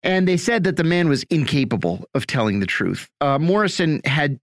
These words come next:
uh, said just days before the election that as a Pentecostal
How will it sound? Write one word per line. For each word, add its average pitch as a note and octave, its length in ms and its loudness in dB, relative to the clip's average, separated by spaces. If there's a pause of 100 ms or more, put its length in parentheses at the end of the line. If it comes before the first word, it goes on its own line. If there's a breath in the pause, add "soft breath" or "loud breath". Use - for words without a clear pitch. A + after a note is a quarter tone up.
uh, D#3 120 2
said D3+ 300 0
just A#2 280 -2
days C3 380 0
before B2+ 340 0
the A#2 120 2
election A#2 500 0
that A#2 320 0
as B2 180 0
a B2 60 0
Pentecostal C#3 920 -2